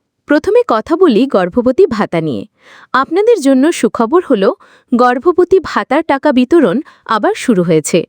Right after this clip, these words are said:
অনেকেই ঈদের আগে টাকা পাননি বলে চিন্তায় ছিলেন, কিন্তু এখন যারা আগে টাকা পেয়েছেন এবং যারা পাননি, উভয়ই টাকা পেতে শুরু করেছেন। গত সতেরোই জুন থেকে টাকা দেওয়া শুরু হয়েছে।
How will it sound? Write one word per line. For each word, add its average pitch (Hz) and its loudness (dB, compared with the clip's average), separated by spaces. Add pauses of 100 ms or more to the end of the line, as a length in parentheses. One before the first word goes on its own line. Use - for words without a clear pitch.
(320)
অনেকেই 349 2 (100)
ঈদের 262 4 (120)
আগে 226 0 (380)
টাকা 285 0
পাননি 254 0
বলে 302 2
চিন্তায় 233 0
ছিলেন, 285 0 (440)
কিন্তু 339 2 (120)
এখন 339 -4
যারা 320 2 (140)
আগে 220 -2
টাকা 339 0
পেয়েছেন 254 0 (400)
এবং 262 0
যারা 285 2 (100)
পাননি, 247 0 (460)
উভয়ই 285 4
টাকা 226 -2
পেতে 190 0
শুরু 254 2
করেছেন। 170 0 (760)
গত 277 0 (140)
সতেরোই 330 2
জুন 285 2
থেকে 359 0
টাকা - -2
দেওয়া 247 2
শুরু 196 0
হয়েছে। 240 0